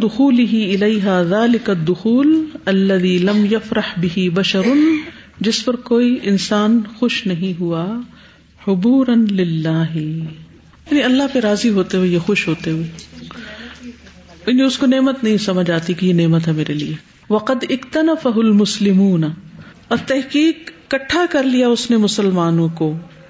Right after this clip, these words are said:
من جمیع الجہات، چاروں طرف سے، ہر طرف سے،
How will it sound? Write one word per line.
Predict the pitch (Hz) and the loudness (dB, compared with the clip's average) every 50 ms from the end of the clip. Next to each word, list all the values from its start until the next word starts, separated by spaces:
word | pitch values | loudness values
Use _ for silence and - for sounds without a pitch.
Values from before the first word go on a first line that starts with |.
| - | -6
من | 190 190 202 226 233 226 226 226 214 | -2 0 2 4 4 4 4 4 2
جمیع | 165 - - 190 190 196 233 294 302 - | 0 -2 0 2 2 4 4 4 2 2
الجہات، | 240 226 202 165 175 170 165 170 160 156 160 160 - - | 2 0 0 2 0 0 0 0 -2 -2 -4 -6 -12 -10
چاروں | - - 202 196 190 196 190 | -6 -4 -2 0 0 0 -2
طرف | 190 185 165 151 - - | -2 -2 -4 -4 -4 -6
سے، | - - 143 - - - - - - _ _ _ - - | -6 -10 -10 -12 -14 -20 -20 -20 -20 _ _ _ -6 -4
ہر | 202 | -4
طرف | 208 208 - 151 139 131 - | -4 -2 -2 -4 -4 -4 -6
سے، | - - 151 | -8 -10 -10